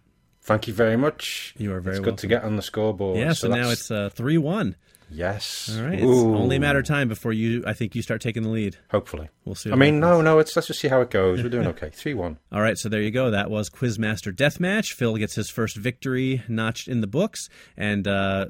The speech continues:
Speaker 2: we will be back with this in a future bonus episode, which hopefully will not be next week, as we will hopefully <laughs> return to our regularly scheduled episodes.
Speaker 1: Yes, there should be a good few episodes now of the, the usual show, but never say never.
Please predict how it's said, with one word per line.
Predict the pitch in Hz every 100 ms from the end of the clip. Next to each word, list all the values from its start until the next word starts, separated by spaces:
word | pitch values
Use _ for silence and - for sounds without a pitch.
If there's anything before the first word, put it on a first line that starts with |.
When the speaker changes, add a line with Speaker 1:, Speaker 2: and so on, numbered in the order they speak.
| - -
Speaker 2:
we | 104 107
will | 107 107
be | 104
back | 101 104 107
with | 110 -
this | 113
in | 117
a | 107
future | - 135 131 143
bonus | 123 135 127
episode, | 123 - 143 139
which | 196 208
hopefully | 185 170 - 160 151 - - -
will | 123
not | 120 104
be | 110
next | 104 95 - 92
week, | 95 90 -
as | 98
we | 98
will | 95 92
hopefully | 98 - 101
<laughs> |
return | 98 - 110
to | 110
our | 101
regularly | 101 98 98
scheduled | 101 - 107 104 98
episodes. | 110 104 - 101 95 95
Speaker 1:
Yes, | 92 - -
there | 113
should | 139 113
be | 113
a |
good | 95 98
few | - 101
episodes | 92 - 101 92 95
now | 95 95
of | 95 -
the, | 95 82 _ - - _ _
the | 107
usual | 107 104 101 92 90
show, | - 101 117
but | 87 117 131 - - - -
never | 127 113
say | 110
never. | 90 85 78